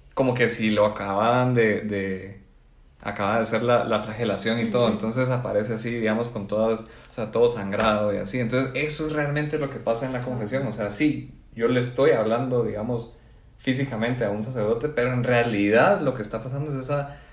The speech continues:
Speaker 1: comunicación con Dios, con Jesús, para ganar de nuevo esa, esa amistad y esa relación.
Speaker 2: Y yo creo que ahorita, como seguimos en Cuaresma, es la mejor,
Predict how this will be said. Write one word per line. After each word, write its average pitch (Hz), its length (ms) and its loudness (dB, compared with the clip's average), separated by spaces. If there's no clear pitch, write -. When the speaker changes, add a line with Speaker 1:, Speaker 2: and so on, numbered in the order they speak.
Speaker 1:
comunicación 120 640 0
con 123 180 -2
Dios, 156 600 0
con 110 180 -6
Jesús, 135 520 -4
para 101 500 -6
ganar 104 520 -4
de 104 100 -6
nuevo 107 280 0
esa, 110 420 -8
esa 120 240 -12
amistad 117 460 -6
y 107 80 -4
esa 107 200 -6
relación. 113 500 -6
Speaker 2:
Y 269 100 -2
yo 294 60 -2
creo 359 120 0
que 370 60 2
ahorita, 247 460 0
como 196 200 -4
seguimos 220 360 -2
en 196 80 -2
Cuaresma, 185 440 -4
es 226 240 0
la 247 120 0
mejor, 247 500 0